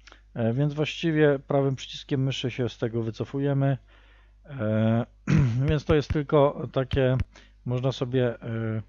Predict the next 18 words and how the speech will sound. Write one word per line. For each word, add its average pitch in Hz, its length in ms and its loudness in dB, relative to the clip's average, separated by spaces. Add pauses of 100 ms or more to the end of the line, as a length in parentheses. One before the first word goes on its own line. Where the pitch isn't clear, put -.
(260)
robić, 120 580 -4 (600)
e, 104 360 0 (220)
trosy, 139 420 0
u-, 120 240 -2
trasy 131 420 0
uderzeń 123 480 2
czy - 140 -10
coś - 180 -2
w - 80 -4
tym 120 120 0
rodzaju, 113 360 0
więc 175 280 -10
to 135 260 0
nie 120 120 -2
jest 113 240 -4
takie 101 340 -6
akurat 104 340 -6 (280)
istotne. - 640 -4